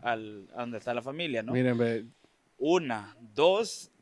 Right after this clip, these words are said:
Speaker 1: durante esos seis años, lastimosamente, el año pasado, esa persona, es-, esa persona llegada a mí perdió su trabajo y tenía un muy buen trabajo.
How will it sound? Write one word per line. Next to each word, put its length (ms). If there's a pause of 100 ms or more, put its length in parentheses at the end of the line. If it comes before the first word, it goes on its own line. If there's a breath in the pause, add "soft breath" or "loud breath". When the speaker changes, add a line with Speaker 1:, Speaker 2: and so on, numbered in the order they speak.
(300)
Speaker 1:
durante 460
esos 220
seis 380
años, 280
lastimosamente, 760
el 80
año 200
pasado, 540 (560)
esa 260
persona, 640
es-, 120
esa 440
persona 320
llegada 260
a 40
mí 180
perdió 320
su 140
trabajo 340
y 60
tenía 240
un 80
muy 100
buen 220
trabajo. 480